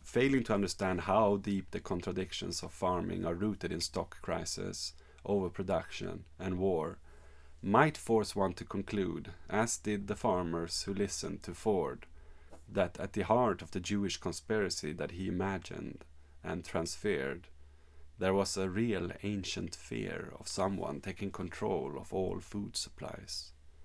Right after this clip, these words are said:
I'm sure that many of you are aware that in nineteen twenty-seven, Ford was brought to court for the first time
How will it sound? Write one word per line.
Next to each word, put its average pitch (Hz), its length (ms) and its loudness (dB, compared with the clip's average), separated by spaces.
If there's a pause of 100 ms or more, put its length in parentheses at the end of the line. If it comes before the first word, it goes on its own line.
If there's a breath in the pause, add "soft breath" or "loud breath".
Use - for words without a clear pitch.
(720 soft breath)
I'm 92 100 -2
sure 151 240 8
that 104 120 6
many 110 220 8
of 87 120 4
you 90 380 0
are 95 300 -2
aware 92 420 4
that 87 180 0
in 90 120 0
nineteen 101 300 0
twenty-seven, 85 760 -2
Ford 101 380 2
was 95 160 0
brought 101 400 4
to - 200 -6
court 95 480 0
for - 160 -8
the 98 100 -4
first - 380 0
time 85 440 0